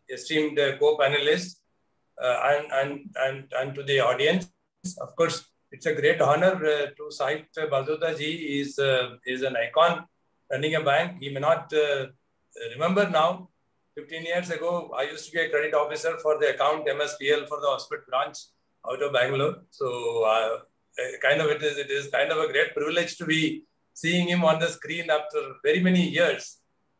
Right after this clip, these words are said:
Uh, he has hosted us, uh, uh,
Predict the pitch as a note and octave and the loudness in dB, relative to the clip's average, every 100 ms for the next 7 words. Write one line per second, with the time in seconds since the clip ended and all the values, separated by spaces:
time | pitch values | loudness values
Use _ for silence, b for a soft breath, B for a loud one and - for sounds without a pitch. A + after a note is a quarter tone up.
0 | - B2+ C3 A#2+ A#2 C3+ C#3+ C3+ C#3 E3 | -8 -4 -4 -6 -10 -8 -6 -6 -6 0
1 | D3+ D#3 D3+ - _ _ _ _ _ - | 2 2 0 -10 _ _ _ _ _ -12
2 | A#2+ A#2+ A#2 A#2 - _ _ - B2+ | -8 -8 -10 -12 -18 _ _ -6 -6